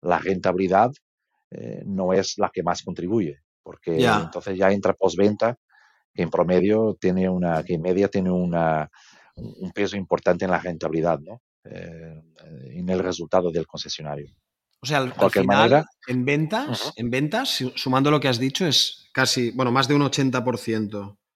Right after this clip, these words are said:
Speaker 1: Más de un
Speaker 2: Ochenta y tres,
Speaker 1: ochenta por ciento.
Speaker 2: ochenta y cinco de lo que facturas viene por, porque has vendido coches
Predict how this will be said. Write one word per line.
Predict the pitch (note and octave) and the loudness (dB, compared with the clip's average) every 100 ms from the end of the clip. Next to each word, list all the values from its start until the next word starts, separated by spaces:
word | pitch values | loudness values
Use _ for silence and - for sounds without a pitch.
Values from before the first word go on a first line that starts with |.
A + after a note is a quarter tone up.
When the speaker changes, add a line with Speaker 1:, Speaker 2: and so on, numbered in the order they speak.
| _ _ _ _ _ | _ _ _ _ _
Speaker 1:
Más | _ | _
de | - | -4
un | A2+ | 0
Speaker 2:
Ochenta | A#2 | 2
y | A2+ A2+ A2 D#3 | 2 2 4 4
tres, | D#3+ C#3+ B2+ | 6 6 4
Speaker 1:
ochenta | C#3 C#3 | 2 2
por | C3 | 4
ciento. | C3+ | 2
Speaker 2:
ochenta | |
y | F2+ | 2
cinco | C3 B2 A2+ G#2 - _ _ | 2 2 0 -4 -6 _ _
de | A#2 B2+ | 2 4
lo | C3+ | 4
que | C3+ | 2
facturas | A#2 B2 - D3 C3+ G#2 - A2+ | 0 -2 0 0 2 2 -2 0
viene | B2+ A#2+ | 2 2
por, | G2 A2 G2+ - | 0 -4 -4 -8
porque | G2+ G2 A2 | -14 -8 -4
has | - | -4
vendido | A#2+ A#2+ A#2 A2+ | -2 -2 -2 -4
coches | D3+ D3+ G#3+ C4+ - - | -6 -6 -8 -10 -12 -16